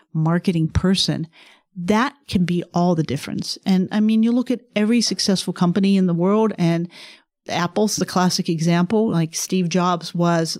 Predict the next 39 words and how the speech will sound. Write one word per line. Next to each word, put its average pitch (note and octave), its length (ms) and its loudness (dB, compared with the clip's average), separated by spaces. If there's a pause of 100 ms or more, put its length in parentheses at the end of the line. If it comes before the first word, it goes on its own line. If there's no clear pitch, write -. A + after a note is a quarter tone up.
a E3 100 -2
perfect E3+ 420 -2
marketeer, D3+ 580 -4 (100)
right? E3 360 -2 (440)
And E3+ 100 2
so F#3 100 0
I E3+ 60 2
think A#3 340 0
when F#3+ 160 2
you F3+ 160 2
look G3+ 320 2
at G3 160 -2
companies F3+ 540 2
that - 160 -2
you F3+ 100 2
admire, E3 640 2 (340)
there G3+ 300 2
was A3+ 240 2
a F3 160 0
marketing F3 720 2
focused E3 580 -2
person D3+ 380 0
that D#3+ 160 -2
was D#3+ 240 0
driving D#3+ 520 0
the D#3 80 -2
brand, E3+ 600 0 (340)
driving F3 480 0
the D#3+ 100 -2
perception - 640 -2
of D3 80 -2
that E3 220 -6
company, F#3 480 -2
that E3+ 180 0
helped E3+ 240 -2
that D#3 180 -2
company - 380 -6
be - 140 -6
successful. - 720 -10